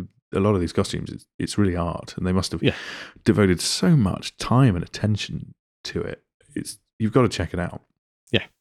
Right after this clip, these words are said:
Speaker 2: Yeah, you do. You do. It's hard to describe. It is actually quite hard to describe because it is just, it's just an interesting, interesting and fun experience.
Speaker 1: Yeah, I think that wraps it, really.
Speaker 2: Yeah.
Speaker 1: If you want to, um, if you want to see some of the pictures that we took from the event,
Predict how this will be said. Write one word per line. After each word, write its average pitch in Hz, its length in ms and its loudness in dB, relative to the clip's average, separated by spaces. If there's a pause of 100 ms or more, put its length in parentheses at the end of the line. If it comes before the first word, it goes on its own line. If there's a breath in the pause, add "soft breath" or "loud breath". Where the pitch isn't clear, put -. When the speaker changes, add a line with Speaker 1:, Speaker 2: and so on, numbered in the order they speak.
(300)
Speaker 2:
Yeah, 208 120 6
you 123 160 4
do. 101 220 4 (220)
You 127 100 0
do. 113 180 2 (400)
It's 107 160 0
hard 120 160 0
to 117 60 -4
describe. - 460 -2 (260)
It 90 140 4
is 101 160 4
actually 98 220 -2
quite 90 160 -2
hard 92 160 -4
to - 80 -14
describe 87 400 -6
because 90 200 -14
it 87 100 -4
is 87 140 -4
just, - 260 -10
it's 107 240 -2
just - 260 -4
an 82 80 -2
interesting, 95 560 -4 (260)
interesting 113 420 0
and 113 140 2
fun 123 300 2 (160)
experience. 185 540 0 (180)
Speaker 1:
Yeah, 98 360 6
I 110 40 2
think 101 180 2
that 95 80 2
wraps 120 280 2
it, 85 100 2
really. 117 260 4 (180)
Speaker 2:
Yeah. 233 160 4 (140)
Speaker 1:
If 120 140 6
you 135 120 12
want 147 140 8
to, 127 300 8
um, 110 140 4
if 110 100 4
you 135 60 6
want 135 80 6
to - 40 0
see 120 100 4
some 113 100 6
of 98 60 6
the 95 60 6
pictures 95 340 2
that 95 80 -2
we 95 60 0
took - 220 0
from 90 180 2
the 85 80 4
event, 90 580 2